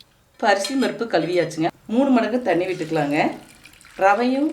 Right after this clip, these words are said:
துவரம் பருப்பு சேர்த்து ஒன்றரை கப் அளவுக்கு எடுத்துருக்குங்க. அதுக்கு நாலரை கப் தண்ணி விடணும். நான் இதுல நாலு கப் தண்ணி விட்டுக்கிறேங்க. உங்களுக்கு கொஞ்சம் குழைவா வேணும்னா நாலரை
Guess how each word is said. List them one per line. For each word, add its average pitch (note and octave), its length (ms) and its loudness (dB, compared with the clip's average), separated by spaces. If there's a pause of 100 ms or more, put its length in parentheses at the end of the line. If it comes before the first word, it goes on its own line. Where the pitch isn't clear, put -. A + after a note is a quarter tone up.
(240)
துவரம் G#3 300 0
பருப்பு - 260 -4
சேர்த்து G3 300 -2
ஒன்றரை F3 240 0
கப் G3 180 -4
அளவுக்கு F3+ 280 2
எடுத்துருக்குங்க. D#3 440 -4
அதுக்கு F#3+ 240 -4
நாலரை F3+ 340 0
கப் - 220 -6
தண்ணி F3 220 2
விடணும். D#3+ 320 0
நான் F#3 160 0
இதுல D#3+ 180 0 (1500)
நாலு G3+ 300 2
கப் A#3 220 -2
தண்ணி F3+ 180 2
விட்டுக்கிறேங்க. D#3+ 480 0 (880)
உங்களுக்கு A3+ 280 -6
கொஞ்சம் G#3 220 -2
குழைவா B3 360 4
வேணும்னா G#3+ 320 2
நாலரை F3 260 2